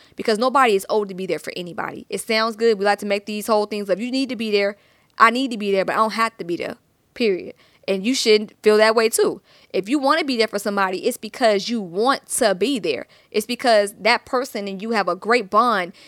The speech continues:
and a beautiful relationship of reciprocity to where you guys can have a mutual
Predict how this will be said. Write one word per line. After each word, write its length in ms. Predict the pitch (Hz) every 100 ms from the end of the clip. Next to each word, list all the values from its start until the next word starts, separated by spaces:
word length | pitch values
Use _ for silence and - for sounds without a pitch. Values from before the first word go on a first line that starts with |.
| - 214
and 100 | 202
a 60 |
beautiful 420 | 190 240 262 240
relationship 560 | 214 214 233 208 - 202
of 80 | 185
reciprocity 800 | 208 214 - 233 262 196 180 196 _ _
to 120 | -
where 300 | 214 208 202
you 220 | 196 247
guys 320 | 214 220 233 226
can 100 | 214
have 220 | 254 247
a 40 |
mutual 600 | 196 220 - 190 185 175